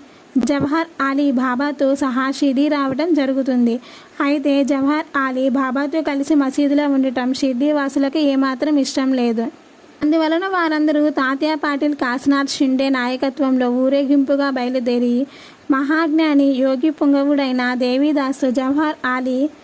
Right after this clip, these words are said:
కబంధ హస్తాల నుండి బాబాను కాపాడమని మొరపెట్టుకుంటారు. అంతటా దేవీదాస్ తన వాక్పటిమతో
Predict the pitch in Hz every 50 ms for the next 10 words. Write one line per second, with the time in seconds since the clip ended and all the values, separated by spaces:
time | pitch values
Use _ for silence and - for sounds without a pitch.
0 | - - - - - - 320 277 254 285 294 302 320 330 320 330 311 - - 302
1 | 294 294 294 294 285 277 262 254 269 247 240 262 247 247 247 277 285 285 269 269
2 | 269 262 277 262 254 254 277 277 277 285 285 277 277 311 294 285 269 269 247 277
3 | 277 277 - 277 285 277 262 254 247 247 247 240 233 240 320 - - - - -
4 | - - - - - - - 302 285 285 285 330 294 - 277 277 285 285 247 277
5 | 294 294 294 311 320 339 330 269 285 262 254 262 277 302 - - - - - -
6 | - - - - 311 294 311 302 285 285 277 277 277 - 311 311 285 330 320 311
7 | 302 254 240 247 240 247 247